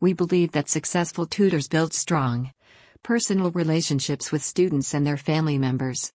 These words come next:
Certified teachers pass through thorough training on the same, hiring a teacher to tutor your child means that you will have hired a real professional.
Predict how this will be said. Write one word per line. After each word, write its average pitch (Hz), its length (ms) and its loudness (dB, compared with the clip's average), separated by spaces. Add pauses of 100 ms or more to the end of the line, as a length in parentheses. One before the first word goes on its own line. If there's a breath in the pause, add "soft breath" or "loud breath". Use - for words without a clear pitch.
(720 loud breath)
Certified 208 580 0
teachers 175 400 0
pass 156 280 0
through 156 180 0
thorough 165 320 0
training 156 460 0
on 135 80 0
the 139 80 0
same, 131 420 -2 (440)
hiring 196 360 2
a 147 60 -2
teacher 160 360 -2
to 139 140 -2
tutor 175 300 2
your 147 140 0
child 151 360 -2
means 147 300 2
that - 180 -4
you 151 160 0
will 147 120 0
have 143 160 -2
hired 151 340 2
a 143 80 2
real 156 200 2
professional. 135 720 -2